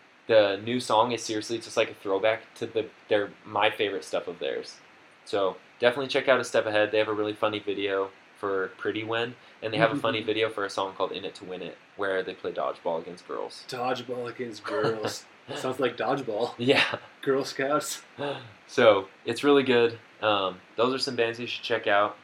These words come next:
Speaker 1: Anything else
Speaker 2: Good
Speaker 1: you wanna
Speaker 2: stuff.
Speaker 1: add?
Speaker 2: A Loss for Words.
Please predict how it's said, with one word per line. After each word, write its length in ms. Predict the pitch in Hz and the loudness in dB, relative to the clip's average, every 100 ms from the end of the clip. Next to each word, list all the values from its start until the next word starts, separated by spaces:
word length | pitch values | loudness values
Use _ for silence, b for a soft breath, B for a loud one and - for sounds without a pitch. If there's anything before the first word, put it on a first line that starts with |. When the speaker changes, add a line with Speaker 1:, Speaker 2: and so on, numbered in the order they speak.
| - - _ _ _ _ _ _ _ _ - | -20 -20 _ _ _ _ _ _ _ _ -8
Speaker 1:
Anything 300 | 123 135 131 | -8 -6 -6
else 160 | 135 131 | -6 -6
Speaker 2:
Good 60 | |
Speaker 1:
you 40 | 127 | -6
wanna 60 | 131 | -4
Speaker 2:
stuff. 240 | 120 135 - - - | -2 -4 -8 -14 -2
Speaker 1:
add? 40 | |
Speaker 2:
A 40 | |
Loss 280 | 127 131 143 | 2 4 2
for 180 | - 143 | 0 0
Words. 400 | 139 147 131 - | 4 2 0 -6